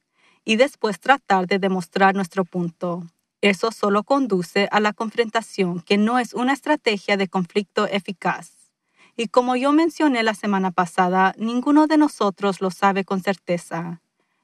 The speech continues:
No soy epidemióloga ni tengo ningún tipo de título médico.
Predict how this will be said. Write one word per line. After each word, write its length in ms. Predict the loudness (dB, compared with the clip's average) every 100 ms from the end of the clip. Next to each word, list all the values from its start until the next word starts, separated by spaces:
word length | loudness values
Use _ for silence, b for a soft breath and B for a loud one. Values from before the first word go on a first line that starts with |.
| _
No 180 | 0 0
soy 300 | 0 2 2
epidemióloga 1000 | 0 0 0 0 -2 -2 -2 -2 -2 -2 -2
ni 180 | -4
tengo 320 | 0 2 2 2
ningún 420 | 0 0 0 -2
tipo 360 | -2 -2 0
de 120 | -2 -2
título 440 | -4 -2 -2 0
médico. 640 | -2 -4 -8 -10 -10 -12